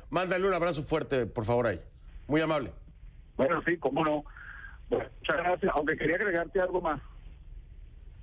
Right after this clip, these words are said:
Speaker 1: Bre-, sí, adelante.
Speaker 2: Bueno,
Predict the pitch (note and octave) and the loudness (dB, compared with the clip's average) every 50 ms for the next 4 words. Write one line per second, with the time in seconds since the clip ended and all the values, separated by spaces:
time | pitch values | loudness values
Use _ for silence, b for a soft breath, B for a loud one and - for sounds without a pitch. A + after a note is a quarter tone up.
0 | - - - - - - - - - - - - - - - - - - - F2 | -16 -16 -16 -16 -16 -16 -18 -18 -20 -18 -16 -16 -16 -16 -16 -16 -16 -10 -4 -2
1 | G#2+ C3+ D3+ C#3+ A#2+ A#2+ E3 E3+ D3 D3 E3 F3 D#3+ A#2 - - - - - - | 0 2 2 2 2 2 2 2 2 2 2 2 0 -2 -4 -6 -10 -20 -20 -20
2 | - - - - - - - - - - - - - - - - - - - - | -20 -20 -20 -20 -20 -20 -16 -16 -16 -16 -14 -16 -16 -16 -16 -16 -16 -18 -18 -18
3 | - - B B B B B B B - - D3 D#3 D#3+ D3 - | -16 -14 B B B B B B B -4 0 2 2 2 0 -4